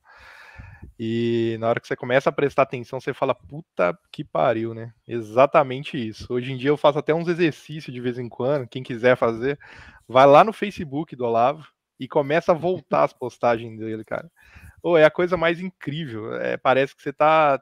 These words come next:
parece que foi ontem que ele postou, tá ligado? É incrível o negócio. E o ca-, o velho era muito foda, né? E, e eu acho engraçado, né? Os caras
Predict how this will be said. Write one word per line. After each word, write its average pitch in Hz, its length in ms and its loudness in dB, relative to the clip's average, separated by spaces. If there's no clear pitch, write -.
parece 147 200 -2
que - 60 -20
foi 180 120 0
ontem 151 380 -4
que 123 80 -6
ele 117 100 -6
postou, 113 460 -12
tá 113 80 -12
ligado? 110 400 -4
É 110 80 -6
incrível 135 580 -10
o 110 40 -12
negócio. 104 440 -16
E 110 560 -4
o 107 60 -10
ca-, 110 240 0
o 110 100 -6
velho 113 220 2
era 160 140 2
muito 139 180 -10
foda, 110 360 -4
né? 117 220 -12
E, 143 760 -2
e 123 40 -2
eu 135 80 6
acho 143 160 2
engraçado, 160 500 4
né? 123 80 -4
Os 120 120 -6
caras 123 500 0